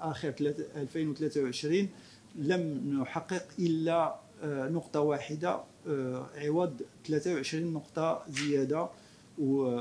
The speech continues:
ل-، ل-، بالنسبة للمؤشر التنافسية العالمي كان من المفروض نحققوا، آه، زائد خمسة وعشرين، آه،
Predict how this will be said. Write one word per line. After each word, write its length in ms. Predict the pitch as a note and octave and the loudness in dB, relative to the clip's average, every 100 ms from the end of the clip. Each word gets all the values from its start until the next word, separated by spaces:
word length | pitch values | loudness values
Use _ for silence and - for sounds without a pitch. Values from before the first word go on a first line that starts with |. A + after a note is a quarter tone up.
| B2+ B2+ - - C3 | -2 -6 -12 -16 -8
ل-، 260 | C3+ A#2+ C#3 | -6 -2 -2
ل-، 280 | C3 C3+ | 0 0
بالنسبة 580 | B2 C#3 D#3 - D#3 D#3 | 0 0 -2 0 0 2
للمؤشر 480 | C#3 D3 D3+ - D#3 | 2 0 -2 -2 -2
التنافسية 800 | D3+ D3+ C#3+ D3 D3+ C3+ C#3+ C#3 | -2 0 2 2 0 -2 0 2
العالمي 640 | C3 C#3+ C#3+ C#3+ C#3+ C3+ | 2 2 2 4 4 4
كان 220 | - D3 | 2 -4
من 80 | D3 | -2
المفروض 460 | C#3+ C3+ D3+ D3 B2+ | -2 -2 0 0 0
نحققوا، 520 | - - - D3+ C#3+ - - - - G3 | -2 -10 -2 0 0 -6 -20 -20 -10 -2
آه، 160 | C#3 | -2
زائد 360 | C3+ C#3 E3 D#3 | 0 0 2 0
خمسة 320 | - D3 D#3+ | -2 -2 0
وعشرين، 500 | C3+ C3+ D3 D3+ C#3 | 0 0 0 2 2
آه، 720 | C3 C3+ C#3 C3+ B2+ C3 C3+ | 2 -4 -4 -4 -4 -6 -10